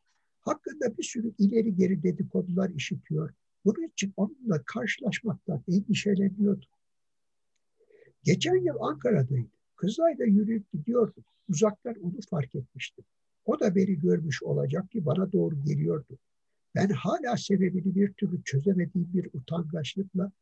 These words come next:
başımı öne eğdim. Selam vermekten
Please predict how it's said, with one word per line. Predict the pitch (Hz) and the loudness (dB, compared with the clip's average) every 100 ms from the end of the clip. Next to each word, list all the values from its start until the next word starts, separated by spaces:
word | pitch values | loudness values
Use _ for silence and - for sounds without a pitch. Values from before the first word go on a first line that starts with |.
| _ _ 151 | _ _ 2
başımı | 143 - 170 196 | 2 2 -2 0
öne | 156 156 170 170 | 4 4 2 2
eğdim. | 131 127 180 226 _ _ - | 2 2 0 -2 _ _ -14
Selam | - 147 240 233 | -4 0 0 0
vermekten | 180 147 156 127 - | -2 0 -2 -2 -4